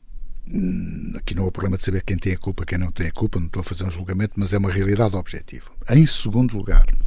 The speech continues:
eu julgo que, eh, o Partido Socialista jogou muito bem também com o medo relativamente aos mais idosos. Se nós formos ver, se nós formos ver,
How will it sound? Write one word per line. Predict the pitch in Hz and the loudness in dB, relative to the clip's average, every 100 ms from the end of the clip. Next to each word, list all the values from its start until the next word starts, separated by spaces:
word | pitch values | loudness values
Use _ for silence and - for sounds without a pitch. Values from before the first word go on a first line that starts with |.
| - - - - - - - | 4 4 2 2 0 0 0
eu | 107 | 2
julgo | 107 139 135 | 4 2 0
que, | - 127 123 127 127 - 123 | -2 2 4 6 4 -2 0
eh, | 101 98 87 85 87 85 78 71 - - - - - - | 2 2 0 -2 -4 -4 -6 -6 -8 -12 -14 -18 -20 -10
o | 107 | -4
Partido | - 113 113 - | -2 0 0 0
Socialista | - 101 98 110 - 107 | 0 2 2 0 2 0
jogou | 101 101 101 | 0 -2 0
muito | 98 107 127 - 104 | 2 4 2 0 -4
bem | 104 95 | -2 -2
também | 104 90 87 | -4 -6 -6
com | - 104 | -6 -4
o | |
medo | 95 98 98 - - | -2 -2 -4 -8 -10
relativamente | 104 - 95 95 - | -10 -8 -6 -4 -4
aos | 92 | -4
mais | 90 82 | -4 -4
idosos. | 87 64 - - - - - - - - - - - - - - | -6 -8 -10 -14 -16 -18 -18 -14 -12 -12 -12 -14 -16 -16 -18 -18
Se | - - | -6 2
nós | 113 185 - | 6 6 4
formos | 131 110 - | 2 6 8
ver, | - - - - - - | 8 6 2 -2 -4 -4
se | - | -4
nós | 87 135 - | -2 -4 -4
formos | 85 80 | -8 -8
ver, | - - | -10 -14